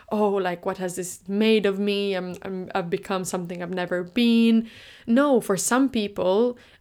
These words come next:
um, you're gonna feel like now is the time and you wanna go out, you wanna see the whole world. And some people need to take it slower. And again, it's right.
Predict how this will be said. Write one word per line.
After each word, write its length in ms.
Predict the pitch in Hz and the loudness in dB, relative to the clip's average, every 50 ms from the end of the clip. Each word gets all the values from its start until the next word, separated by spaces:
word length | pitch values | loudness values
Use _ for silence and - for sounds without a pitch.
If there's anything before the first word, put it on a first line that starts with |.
| _ _ _ | _ _ _
um, 420 | 208 202 190 185 185 185 185 185 185 | -2 0 0 0 -2 -2 -4 -2 -2
you're 120 | 185 185 | -2 -2
gonna 200 | 190 196 190 190 | -2 -2 -4 -4
feel 240 | 185 - - 202 202 | -6 -4 -2 0 0
like 320 | 190 185 185 180 180 - | 0 0 -2 -2 -4 -4
now 220 | 202 190 190 190 202 | -4 -2 0 0 0
is 120 | 202 196 | 0 0
the 60 | 202 | -2
time 360 | 196 - 208 185 180 185 185 185 | -4 -4 -6 -4 -2 -2 -2 -4
and 100 | 180 180 | -4 -4
you 80 | 175 | -4
wanna 220 | 175 185 190 196 185 | -2 -2 -2 0 0
go 180 | 202 196 190 | 2 2 2
out, 140 | 185 185 - | 2 0 -2
you 80 | 185 185 | -2 -4
wanna 120 | 185 180 | -6 -6
see 200 | - - - 190 | -6 -4 -2 -2
the 80 | 190 190 | -2 0
whole 260 | 165 202 196 196 190 | 0 2 2 4 4
world. 460 | 180 170 170 180 185 185 185 180 - - | 2 2 2 2 2 0 -2 -6 -10 -8
And 320 | - 196 190 190 190 190 | -6 -4 -4 -4 -6 -8
some 200 | - - 220 226 | -4 -4 -4 -2
people 280 | 226 254 233 233 - 233 | -2 -4 -4 -2 0 0
need 140 | 226 233 226 | 2 2 0
to 60 | 233 226 | 0 -2
take 220 | - 233 220 226 | -2 -2 -2 -2
it 100 | 214 208 | -4 -6
slower. 380 | - - 233 226 226 202 180 170 | -4 -2 0 2 2 4 2 2
And 100 | 165 175 | 0 -2
again, 240 | 180 170 190 190 | -2 -2 -2 -2
it's 320 | 190 190 - - - - 190 | -2 -4 -6 -8 -10 -8 -2
right. 460 | 185 185 185 196 220 269 285 285 | 0 2 2 4 2 2 0 0